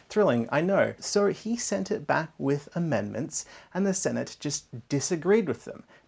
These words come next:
did not like them, and, well, they sent it back, and the Governor-General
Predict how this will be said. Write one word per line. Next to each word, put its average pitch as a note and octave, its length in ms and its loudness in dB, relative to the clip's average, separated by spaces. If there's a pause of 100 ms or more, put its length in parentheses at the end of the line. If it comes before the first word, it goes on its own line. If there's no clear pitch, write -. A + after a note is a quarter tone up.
(120)
did A3 160 2
not G#3+ 180 0
like A#3 300 2
them, - 320 -8
and, D3 320 2
well, F#3+ 260 2 (760)
they G#2 120 2
sent F#3+ 340 2
it A3 140 4
back, B3 420 2 (100)
and E3+ 460 4
the E3 220 6 (160)
Governor-General F3+ 840 4